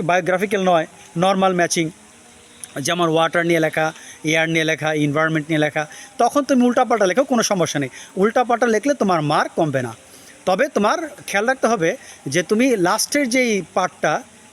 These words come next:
তিন নাম্বার কলাম যেটা, আমি আগে বলেছি ম্যাচিংয়ে তিনটা কলাম থাকে,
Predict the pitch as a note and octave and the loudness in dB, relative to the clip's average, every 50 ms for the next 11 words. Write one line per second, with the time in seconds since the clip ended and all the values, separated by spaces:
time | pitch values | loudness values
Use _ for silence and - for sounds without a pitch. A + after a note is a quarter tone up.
0 | - - - C4+ C4 C4+ C4+ B3+ A#3 A3+ A3+ - G3 F#3 F3+ E3+ E3+ D#3 D3 D3 | -8 -2 0 2 4 4 2 2 2 0 0 0 0 2 2 2 0 -2 -2 0
1 | G#3+ D4+ E4 - - - - - - - - - - - - - D#3+ D#3+ E3 E3 | -2 -2 -4 -6 -16 -20 -20 -20 -20 -20 -20 -20 -20 -18 -10 -8 -6 -4 -2 0
2 | F3 F3 F3 F#3 A3 A#3 F#3 F#3+ F3 E3+ - - B3+ F#3 E3+ E3 - G#3 G3+ G3 | 0 0 0 2 0 2 2 2 0 0 0 0 0 0 0 0 0 0 0 0
3 | F3+ - A#3+ A#3 G#3 A#3+ A3+ - G#3 F3+ F3 D#3+ F3 F3+ F#3+ C#4 C4+ | 0 0 -2 -2 0 0 0 0 0 0 0 0 -2 -2 -2 -4 -6